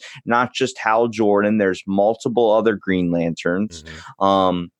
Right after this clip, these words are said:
Speaker 1: you know, that ring has been passed down for a while. So a lot of people don't know the story behind Hal Jordan. I think the one thing they did wrong also was in the beginning,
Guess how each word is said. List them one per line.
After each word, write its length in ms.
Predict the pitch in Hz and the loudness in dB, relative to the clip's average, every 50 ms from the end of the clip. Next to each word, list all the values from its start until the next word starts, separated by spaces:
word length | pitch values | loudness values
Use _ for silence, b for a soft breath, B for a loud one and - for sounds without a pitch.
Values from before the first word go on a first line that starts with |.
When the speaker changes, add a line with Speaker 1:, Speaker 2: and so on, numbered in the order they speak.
| b b b b b b _ | b b b b b b _
Speaker 1:
you 80 | 101 101 | 0 2
know, 60 | 101 | 2
that 200 | 101 107 104 95 | 4 2 2 2
ring 160 | 107 107 107 | 2 2 2
has 100 | 107 95 | 0 -2
been 160 | - 107 101 | -4 -6 -8
passed 380 | - - - 95 92 92 - - | -8 -6 -4 -4 -4 -4 -4 -6
down 160 | 95 92 95 | -6 -6 -6
for 180 | - - 107 104 | -6 -4 -2 0
a 80 | 98 | 0
while. 480 | 92 98 98 113 131 135 123 101 95 92 | 2 2 2 2 2 2 2 2 2 0
So 480 | - - - 113 104 101 101 95 - - - | -2 -2 0 2 2 4 2 2 0 0 0
a 60 | 98 | 2
lot 280 | 95 98 98 98 104 | 4 4 4 4 2
of 100 | 110 107 | 2 0
people 220 | - 120 113 104 113 | -2 -6 -4 -4 -4
don't 240 | 101 107 104 95 92 | -2 0 -2 0 2
know 160 | 101 95 90 | 0 0 0
the 60 | - | -4
story 340 | - - - 98 95 92 92 | -10 -6 0 2 2 2 4
behind 400 | 87 90 87 90 90 90 90 85 | 2 0 2 2 0 0 0 0
Hal 220 | 90 82 85 85 | 0 0 0 0
Jordan. 440 | - - 90 87 85 87 90 104 110 | 0 0 2 2 2 2 0 0 2
I 140 | 82 92 98 | 2 0 0
think 220 | - - 104 101 - _ _ - | -2 -4 -8 -8 -8 _ _ -4
the 60 | 104 | -2
one 260 | 95 92 101 101 98 | 0 2 0 0 0
thing 200 | - 104 98 95 | 0 -2 -2 -2
they 100 | 92 92 | -2 -6
did 220 | 85 87 95 90 - | -2 -2 -2 0 0
wrong 300 | 90 90 87 90 90 87 | 0 2 2 2 0 0
also 420 | 87 90 95 98 - - 113 98 | 0 0 -2 -2 0 0 2 2
was 200 | 87 90 90 - | 2 0 -2 -4
in 60 | - 90 | -4 -6
the 80 | 85 | -4
beginning, 560 | 82 87 87 82 87 92 87 87 87 95 101 | -4 -6 -8 -2 0 0 2 2 0 -2 -4